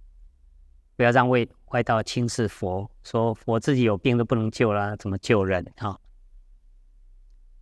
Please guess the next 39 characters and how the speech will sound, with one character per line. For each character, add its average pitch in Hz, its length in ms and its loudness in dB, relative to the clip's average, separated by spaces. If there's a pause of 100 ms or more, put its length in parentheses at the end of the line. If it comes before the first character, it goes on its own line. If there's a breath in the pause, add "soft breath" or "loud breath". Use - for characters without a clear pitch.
(640)
阿 135 80 2
难 127 180 2
说 131 260 0
：“这 160 140 0
个 147 80 2
不 127 140 -2
是 135 100 0
我 120 140 2
的 120 80 -2
意 127 80 0
思 110 180 -6
啊， 101 160 -2
是 113 520 -6 (360)
世 127 200 0
尊 123 260 2
要 123 160 4
我 98 260 -2 (300)
来 101 240 -4 (640)
起 - 220 -4
化 107 160 4
牛 101 220 0
奶 98 200 -6 (100)
啊。” 104 200 -14 (580)
维 123 80 0
摩 117 100 2
诘 - 40 -2
居 123 160 0
士 110 40 -2
说 120 340 0
：“哎， 127 120 2 (760)
虽 - 180 0
然 127 140 2
是 127 340 -2 (680)
佛 107 460 -2
命 127 200 2
你 98 60 0
这 117 120 -2
么 104 120 0
做， - 300 -4